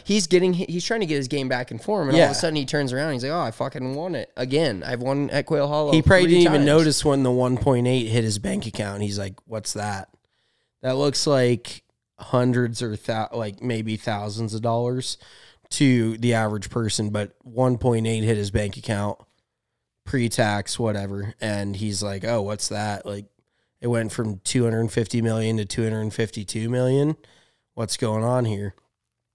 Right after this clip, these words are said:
Speaker 2: But yes, a hundred percent. Those kinds of dudes, the Rorys, the D Js, the Justin Thomases. Well,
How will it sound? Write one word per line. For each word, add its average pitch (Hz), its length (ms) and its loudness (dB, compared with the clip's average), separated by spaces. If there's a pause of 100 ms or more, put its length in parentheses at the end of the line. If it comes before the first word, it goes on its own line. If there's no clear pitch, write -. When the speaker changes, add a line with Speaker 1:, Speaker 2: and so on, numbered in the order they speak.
(540)
Speaker 2:
But 147 100 0
yes, 151 300 4
a 120 80 2
hundred 151 220 6
percent. 110 560 0
Those 156 480 6 (560)
kinds 139 340 4
of 107 160 2
dudes, 117 540 2
the 127 160 0
Rorys, 120 840 2
the 113 460 0 (420)
D 131 200 4
Js, 104 680 -2 (360)
the 120 100 -4
Justin 131 480 4
Thomases. 113 840 0
Well, 113 360 -4